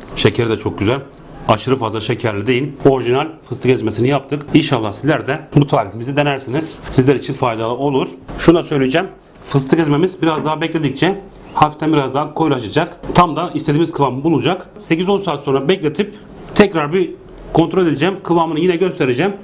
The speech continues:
Efendim, şu an fıstık ezmeyi yapalı sekiz saat oldu. Şöyle son halini de göstermek istedim. Dolapta muhafaza ettim. Havalar çok sıcak olduğu için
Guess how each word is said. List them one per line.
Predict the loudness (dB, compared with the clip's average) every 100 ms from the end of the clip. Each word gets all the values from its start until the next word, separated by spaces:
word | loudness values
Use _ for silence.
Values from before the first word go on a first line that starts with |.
| 2
Efendim, | 4 2 0
şu | 0
an | 0
fıstık | -2 -6 0
ezmeyi | 0 2 0
yapalı | 0 0 -2 -4
sekiz | -4 -6 -4 0
saat | 0 0
oldu. | -4 -4 -4 -8 -16 -16 -16 -14 -14 -12
Şöyle | 2 4 4 0 -4 -16 -20 -20 -18 -14 -14 -12 -6 -4
son | 4 6
halini | 6 0 -4
de |
göstermek | 0 0 0 -2 -2
istedim. | 0 0 0 -6 -12 -12 -10 -8 -6 -6 -10 -14 -14 -14 -14 -14 -14 2 4
Dolapta | 4 0 -2
muhafaza | -2 -2 -4
ettim. | -4 -4 -4 -8 -20 -20 -2
Havalar | 0 2 0 -2
çok | -6 0
sıcak | 0 0
olduğu | 0 0
için | 0 -4